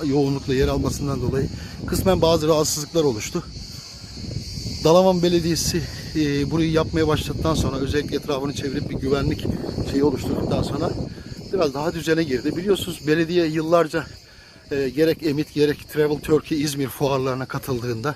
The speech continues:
e, buranın tanıtımı ile ilgili çok ça-, çaba sarf ettiler, çok masraf yapıldı. Fakat ben Sayın Karakuş'a da söyledim, "Ya başkanım burayı," dedim, "bu kadar tanıtıyorsun.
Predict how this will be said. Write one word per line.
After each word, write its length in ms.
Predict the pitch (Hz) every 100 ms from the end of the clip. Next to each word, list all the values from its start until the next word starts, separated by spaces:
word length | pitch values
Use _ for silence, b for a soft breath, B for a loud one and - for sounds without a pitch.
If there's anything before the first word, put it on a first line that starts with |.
| - B B B B B - -
e, 260 | 127 -
buranın 260 | 156 175 165
tanıtımı 460 | 160 160 160 170
ile 100 | 175
ilgili 240 | 151 151 170
çok 220 | - -
ça-, 300 | - 151 156
çaba 260 | 165 151 165
sarf 280 | 151 131
ettiler, 300 | 123 - -
çok 220 | - 147 131
masraf 380 | 135 - 147
yapıldı. 400 | 131 95 104 156 156 B B B B -
Fakat 300 | 170 202 -
ben 140 | 190 175
Sayın 300 | - 170 175
Karakuş'a 420 | 170 170 - 170
da 40 |
söyledim, 400 | 147 151 139 123
"Ya 180 | 143 139
başkanım 440 | 151 - 151 127
burayı," 200 | 147 165
dedim, 240 | 135 123 131
"bu 60 |
kadar 160 | 147 139
tanıtıyorsun. 640 | - 135 127 - 123 -